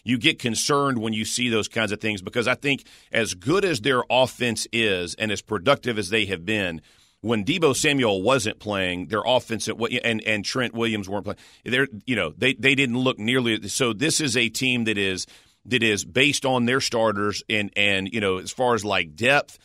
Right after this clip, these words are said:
I'm not sure that that part gets checked, but man, um, they are, they are legit. I mean, they are a team that, that when they get going,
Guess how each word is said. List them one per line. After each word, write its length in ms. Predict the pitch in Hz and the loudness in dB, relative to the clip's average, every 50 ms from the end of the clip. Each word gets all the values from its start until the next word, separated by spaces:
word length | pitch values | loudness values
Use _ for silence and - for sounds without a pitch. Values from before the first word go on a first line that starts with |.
| _ _ _ | _ _ _
I'm 140 | - 113 127 | -2 0 2
not 160 | 127 120 110 | 2 2 2
sure 300 | 101 - - 131 127 120 | 0 -2 0 0 -2 -2
that 240 | 107 98 98 85 85 | -2 -4 -10 -2 0
that 240 | 120 127 - - - | 0 0 0 -2 -2
part 260 | - 117 113 104 - | 0 2 2 0 0
gets 260 | - 104 107 104 - | -4 -6 -4 -4 -4
checked, 540 | - - - - 120 127 147 - - - - _ - - _ _ _ | -4 -4 -2 0 2 2 2 0 -2 -10 -18 _ -20 -20 _ _ _
but 160 | - 104 95 | -4 -4 -2
man, 460 | 98 113 123 120 107 92 78 71 69 _ _ _ _ _ | 0 2 2 2 2 0 -4 -6 -14 _ _ _ _ _
um, 640 | 98 107 104 98 92 87 82 82 78 - 80 80 - _ _ _ _ _ _ | 2 4 4 4 4 2 0 -2 -6 -12 -14 -18 -20 _ _ _ _ _ _
they 220 | - 110 117 135 | -2 0 2 4
are, 340 | 131 117 104 95 92 85 85 - | 4 4 2 2 0 -2 -4 -6
they 160 | - 110 120 123 | -2 0 0 2
are 220 | 117 104 95 90 | 2 0 0 -2
legit. 640 | 95 92 90 85 78 76 87 95 92 73 - _ _ | -4 -6 -6 -6 -6 -6 -4 -4 -4 -4 -6 _ _
I 60 | - | -8
mean, 160 | 98 98 95 95 | -6 -4 -2 0
they 180 | 104 110 113 | 2 2 4
are 240 | 113 110 104 101 98 | 4 4 4 2 2
a 200 | 92 98 98 90 | 2 0 -2 -2
team 400 | - - 123 117 110 107 101 98 | -4 -4 -2 -2 -2 -2 -2 -2
that, 260 | 87 95 90 87 87 - - | -2 -2 -2 -2 -2 -6 -8
that 400 | 87 92 90 87 - _ - - _ _ _ | -6 -4 -4 -4 -4 _ -14 -18 _ _ _
when 160 | _ 92 95 92 | _ -6 -2 0
they 160 | 104 120 127 | 2 0 2
get 240 | 101 113 127 - - | 2 2 0 0 2
going, 480 | 110 117 127 131 135 143 143 139 127 | 2 2 2 2 0 0 -2 -4 -6